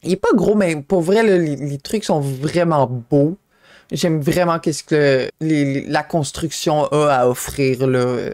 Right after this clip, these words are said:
à ce niveau-là. Pour vrai, je trouve, je trouve que c'est vraiment bien. Tu sais, il y a vraiment des trucs fun qu'ils ont jamais fait avant, comme des, un petit topper de fenêtre comme ça.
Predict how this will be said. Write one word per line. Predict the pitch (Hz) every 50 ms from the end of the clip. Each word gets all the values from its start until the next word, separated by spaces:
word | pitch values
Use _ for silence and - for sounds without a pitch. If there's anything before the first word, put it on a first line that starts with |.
| - -
à | 185 180
ce | - - - 185
niveau-là. | 180 160 147 147 147 139 139 139
Pour | 135 - 139
vrai, | 139 135 143 151 151
je | - -
trouve, | - 147 135 127 123 123 127 123 - _ -
je | -
trouve | - - 190 196
que | -
c'est | - 165
vraiment | 139 147 160 160 156 147
bien. | 131 139 170 180 165
Tu | -
sais, | 208 208
il | 196 156
y |
a | 147 147
vraiment | 170 233 254
des | 190 147
trucs | - - 202 202 202 - - -
fun | - - - 214 208 208 214
qu'ils | - 175
ont | 143 143
jamais | 147 165 160 151
fait | 147 - 185
avant, | 175 156 143 147 165
comme | - - 165 151 147 139 - - - - - - _ -
des, | 156 - - -
un | 175 160
petit | 143 - - - -
topper | - 196 160 - - - 180 170 160
de | -
fenêtre | - - 175 156 143 143 139 139 139 - -
comme | 151 135 131 -
ça. | - -